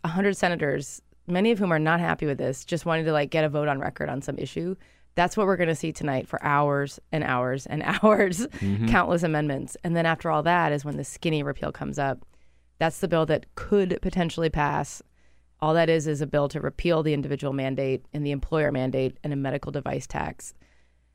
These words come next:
Speaker 1: If that were to pass, it's not good either. But that's, if something's gonna pass, that's what McConnell is putting all of his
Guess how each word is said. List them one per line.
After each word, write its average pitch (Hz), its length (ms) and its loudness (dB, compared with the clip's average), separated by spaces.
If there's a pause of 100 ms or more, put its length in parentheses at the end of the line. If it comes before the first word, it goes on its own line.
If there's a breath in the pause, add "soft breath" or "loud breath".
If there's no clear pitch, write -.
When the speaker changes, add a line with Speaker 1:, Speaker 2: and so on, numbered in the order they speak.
(200)
Speaker 1:
If 190 200 2
that 180 140 4
were 170 80 2
to 160 80 2
pass, 160 440 2
it's - 180 -6
not 147 240 -2
good 139 240 -2
either. 151 480 -2 (220)
But 160 360 2
that's, - 400 -2 (380)
if 165 140 0
something's 226 380 2
gonna 208 160 2
pass, 196 340 4
that's - 200 -4
what - 120 0
McConnell 165 420 -2
is 147 60 -8
putting 165 320 0
all 143 140 2
of 147 60 -2
his 143 160 -6